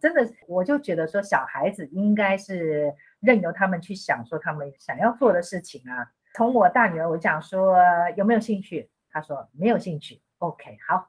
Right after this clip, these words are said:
一个已经排外了。第二个，她讲：“有没有兴趣？”“没有兴趣。”好，这个也没有了。那第三个呢？“有没有兴趣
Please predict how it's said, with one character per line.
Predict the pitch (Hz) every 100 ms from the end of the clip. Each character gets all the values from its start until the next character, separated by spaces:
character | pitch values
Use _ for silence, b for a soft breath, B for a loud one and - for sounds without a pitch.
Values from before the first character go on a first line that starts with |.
| -
一 | 254
个 | 262 180 -
已 | 185
经 | 190 214
排 | 139 151
外 | 180
了。 | 143 113
第 | 294 320
二 | 233 185
个， | 175 127 -
她 | 208
讲 | 196 170 127
：“有 | - 190
没 | 240
有 |
兴 | 220 208
趣 | 185 160 _ _ _
？”“没 | 180
有 | 247
兴 | 175 190 151
趣。” | - 135 _ _
好， | - 113 _ -
这 | 285
个 |
也 | 202 135
没 | 127
有 | 143
了。 | 113 110 _ _
那 | - 214
第 | 208 285
三 | 285 269 269
个 | 247
呢 | 226 220 B -
？“有 | 220
没 | 277
有 | 226
兴 | 269 202
趣 | 208 165